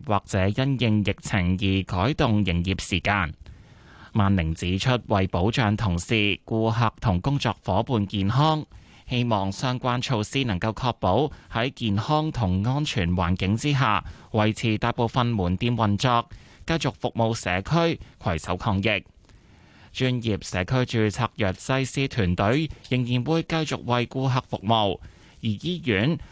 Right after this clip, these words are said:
取藥服務亦都會維持正常。顧客可以喺社交網站嘅連結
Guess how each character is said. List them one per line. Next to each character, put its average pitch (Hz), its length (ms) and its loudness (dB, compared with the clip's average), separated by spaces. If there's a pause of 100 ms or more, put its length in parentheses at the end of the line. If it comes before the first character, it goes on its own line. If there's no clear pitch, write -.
取 110 240 -4
藥 - 120 0
服 - 140 -6
務 104 380 2
亦 - 100 -4 (120)
都 156 140 -2
會 110 280 0
維 87 220 0
持 95 180 -4
正 107 200 -2
常。 87 420 -2 (420)
顧 113 240 0
客 110 200 -2 (100)
可 107 100 0
以 120 160 -2
喺 104 320 0
社 107 160 -4
交 127 140 -2
網 98 320 2
站 101 300 0
嘅 110 240 2
連 90 260 -2
結 131 280 -2